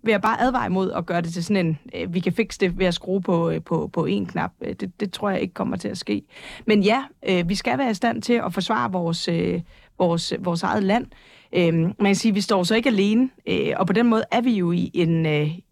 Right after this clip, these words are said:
i, i et fællesskab, og det er jo ligesom henne i fodboldklubben. Der er nogen, der er gode til at, øh, at være angriber, der er nogen, der er gode til at være forsvar, der er nogen, der er gode til at være formål, øh, eller, øh, målmand, der er nogen, der er gode til at kridte banerne, og en står inde og laver pølserne i kafeteriet. Øh, <laughs>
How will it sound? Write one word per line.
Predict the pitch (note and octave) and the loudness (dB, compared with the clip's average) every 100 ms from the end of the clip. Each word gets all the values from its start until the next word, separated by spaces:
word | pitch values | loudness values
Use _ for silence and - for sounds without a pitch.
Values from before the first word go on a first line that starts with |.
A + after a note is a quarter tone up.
| - - - | -20 -20 -10
i, | - F3+ - | -2 0 2
i | |
et | F3+ | -2
fællesskab, | - A3+ E3 - D#3+ D#3+ | 2 0 0 -2 0 0
og | E3 | 2
det | A3+ | 4
er | G#3 | 4
jo | |
ligesom | G#3 G#3+ A3 | 2 2 2
henne | G3 G#3+ | 4 4
i | A3 | 2
fodboldklubben. | G3+ G3+ F#3 E3+ E3+ E3+ - - - G3+ | 0 0 -2 -2 0 -2 -4 -16 -6 2
Der | |
er | G3 | 4
nogen, | G#3+ A#3+ | 4 4
der | A3+ | 2
er | |
gode | F3 G#3+ A#3 | 0 0 2
til | A#3 G#3+ - | 4 2 2
at, | E3+ D#3 E3 F3 - | 2 2 0 -6 -6
øh, | G3 G3 - E3 - - - F#3 F#3 | -4 -4 -4 -8 -12 -12 -8 -6 0
at | F#3+ | 2
være | E3+ E3+ | 4 4
angriber, | B3+ A#3 G3+ G3+ F#3+ | 2 0 0 0 2
der | |
er | F3+ | 2
nogen, | G3+ G#3+ | 2 0
der | |
er | G3+ | 0
gode | F3+ G#3+ G#3 | 0 0 0
til | |
at | G3+ F3 | 0 0
være | F3 E3 | 0 0
forsvar, | G#3+ A3+ A#3 G#3+ | -2 -2 -4 -4
der | G3+ | -2
er | |
nogen, | G3 G#3 G#3+ | 0 0 0
der | |
er | G#3+ | 0
gode | G#3+ G#3 | 0 0
til | |
at | G3+ | 0
være | F#3 F3 | 0 0
formål, | G3+ G#3+ G#3+ F#3+ - - - - | 0 0 0 0 -2 -4 -6 0
øh, | F#3 | 2
eller, | F3 E3 E3+ F#3 | 2 2 2 2
øh, | F3 | 2
målmand, | F#3 A3+ A3+ F3+ F3 | 4 4 4 2 2
der | |
er | F#3+ | 2
nogen, | G3+ G3+ | 2 2
der | |
er | F#3+ | 0
gode | G#3+ | 2
til | G#3+ | 0
at | |
kridte | F#3 A#3+ G#3 | 0 -2 0
banerne, | G3+ A3 G#3 | 0 2 2
og | F#3 | 4
en | G#3 | 4
står | - G3 F#3+ | 2 2 2
inde | F#3+ G3 | 2 2
og | |
laver | F#3 | 2
pølserne | F#3 G#3 G#3+ F#3+ | 2 0 0 0
i | E3+ | 0
kafeteriet. | F3+ F3 G#3 - E3+ - - - G#3+ | 0 0 0 0 -4 -6 -14 -2 4
Øh, | |
<laughs> | G#3 | 6